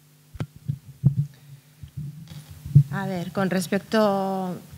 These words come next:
a esta modificación presupuestaria, ya debatida en la Comisión de Hacienda, eh,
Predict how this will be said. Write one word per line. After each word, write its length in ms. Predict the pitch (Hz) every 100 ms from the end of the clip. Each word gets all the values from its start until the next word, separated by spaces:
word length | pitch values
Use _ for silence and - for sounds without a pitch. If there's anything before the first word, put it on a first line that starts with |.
| - - -
a 100 | 196
esta 180 | 185 196
modificación 520 | 190 196 180 190 190
presupuestaria, 800 | 185 180 180 - 202 202 226 254 - - -
ya 100 | 196
debatida 480 | 185 170 196 180 170
en 60 |
la 100 | 170
Comisión 320 | 170 170 175
de 60 | 180
Hacienda, 480 | 185 202 202 220 254 - - - - - - -
eh, 760 | 202 196 190 180 175 175 170